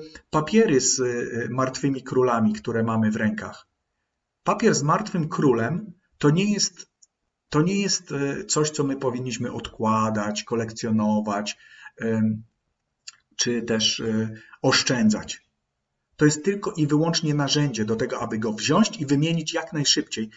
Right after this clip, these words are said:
na coś, na czym nam zależy. Coś, co podnosi nasze, nie wiem, na coś, co potrzebujemy lub coś, co podnosi,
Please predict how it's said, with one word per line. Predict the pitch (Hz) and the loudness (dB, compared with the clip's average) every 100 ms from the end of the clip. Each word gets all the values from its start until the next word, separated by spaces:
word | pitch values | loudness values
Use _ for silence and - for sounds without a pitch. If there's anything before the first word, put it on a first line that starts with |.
| - - | -16 -8
na | 135 160 | -4 -2
coś, | 156 117 | -4 -4
na | 131 113 | -6 -8
czym | - 113 | -8 -6
nam | 113 | -4
zależy. | 110 113 120 101 95 - | -2 -2 0 -2 -6 -12
Coś, | - 139 | -8 -6
co | - | -4
podnosi | 131 113 110 123 - 110 | -4 -4 -4 -4 -4 -2
nasze, | 104 - 95 - - - _ - | -2 -4 -8 -14 -20 -20 _ -6
nie | 107 | -2
wiem, | 101 95 - | -2 -6 -10
na | 110 107 | -4 -2
coś, | 110 | -2
co | 107 104 | -6 -8
potrzebujemy | 110 - 107 107 143 175 | -8 -8 -2 2 4 2
lub | 156 123 | 0 -4
coś, | - - | -6 -6
co | 110 | -6
podnosi, | 110 104 113 - 107 | -6 -2 -2 -2 -4